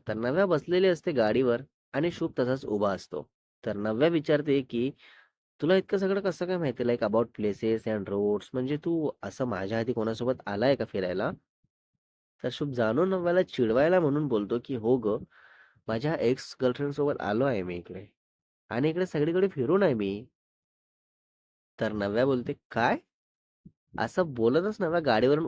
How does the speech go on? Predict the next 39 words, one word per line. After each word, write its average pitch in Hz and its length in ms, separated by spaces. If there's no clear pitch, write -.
उतरते 131 380
आणि 135 160
शुभच्या 131 300
जवळ 110 280
येत 127 140
असते, 120 200
तर 127 100
शुभ 175 220
पण 165 180
असतं 147 300
मागे 117 320
मागे 160 260
होत 113 300
असतो. - 320
तर 120 160
नव्या 131 420
परत 135 200
विचारते, 135 360
"मी 151 120
खरं 120 280
सांगत 113 360
आहे, 143 100
कोण 131 220
होती 135 240
ती?" 117 220
तर 143 120
शुभ 175 160
हसायला 123 320
लागतो 95 280
आणि 104 140
बोलतो 127 300
की, 139 80
"अगं, 117 260
मस्करी 147 420
करत 135 240
आहे 110 120
मी 104 100
आणि 107 180
तुझा 123 220